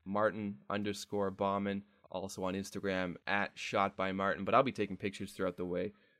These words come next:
and I'll be blogging throughout the way, uh, on martin bauman dot com and doing, doing written updates along the way. I think it's a great chance to share, s-, 'cause there's gonna be so much inspiration along the way, whether it's just the,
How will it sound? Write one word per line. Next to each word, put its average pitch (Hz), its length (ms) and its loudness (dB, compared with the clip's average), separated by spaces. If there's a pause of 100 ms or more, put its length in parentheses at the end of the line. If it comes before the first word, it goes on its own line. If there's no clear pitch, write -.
and 92 360 0
I'll 85 140 2
be 90 220 -4 (520)
blogging 104 440 4
throughout 98 240 0
the 98 80 -2
way, 95 180 4
uh, 87 280 2 (100)
on 82 360 -4
martin 90 380 -2
bauman 90 420 -2
dot - 320 -6
com 98 360 2
and 85 320 -4
doing, 123 420 0
doing 110 180 0
written 92 220 -2
updates 90 380 -6
along 90 280 -4
the 87 100 -4
way. 87 280 -4
I 90 40 -12
think 104 180 -8
it's 101 100 -12
a 95 80 -12 (240)
great 107 220 -2
chance 104 360 -2
to 92 280 -4 (500)
share, 131 520 4 (100)
s-, - 120 -14
'cause 131 160 0
there's 117 160 0
gonna 135 140 2
be 113 100 0
so 131 220 0
much 107 180 2
inspiration 92 680 -2 (100)
along 87 280 -4
the 90 80 -2
way, 90 160 2
whether 95 220 -2
it's 95 100 -6
just - 220 -8
the, 82 100 -8